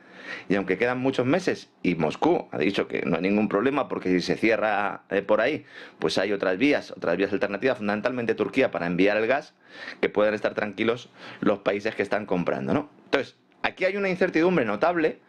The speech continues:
primero, porque es muy posible que se aprueben paquetes de sanciones contra el gas ruso. Gran hipocresía y gran cinismo. Dice, "Oiga, si lo estás comprando, ¿por qué lo vas a sancionar, no?". Dice, "No, es que hay que mandar un mensaje a Rusia". Dice, "Oiga,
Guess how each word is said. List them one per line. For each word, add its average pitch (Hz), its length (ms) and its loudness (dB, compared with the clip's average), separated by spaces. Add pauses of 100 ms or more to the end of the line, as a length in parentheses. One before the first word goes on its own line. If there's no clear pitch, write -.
(800)
primero, 131 560 2
porque 101 240 2
es 147 40 2
muy 196 140 4
posible 165 560 2 (320)
que - 60 -2
se - 80 -4
aprueben 135 320 2
paquetes 123 380 -2
de 139 80 0
sanciones 127 400 0
contra 101 260 0
el 95 60 2
gas 117 140 0
ruso. 135 300 -2 (300)
Gran 156 240 0
hipocresía 92 520 2
y - 20 4
gran 104 200 0
cinismo. 123 380 2
Dice, 78 200 0
"Oiga, 117 160 4
si - 120 -8
lo - 80 -6
estás - 220 -4
comprando, 123 440 -2
¿por 101 140 -6
qué 110 60 0
lo 113 80 4
vas 113 120 2
a 104 60 -4
sancionar, 98 500 -2
no?". 135 220 -2 (380)
Dice, 101 80 0
"No, 123 80 0
es - 80 -6
que 156 80 2
hay 151 40 -2
que 165 120 2
mandar 151 320 2
un 156 180 -4
mensaje 131 480 0
a 110 60 4
Rusia". 120 280 0
Dice, 90 220 0
"Oiga, 120 280 2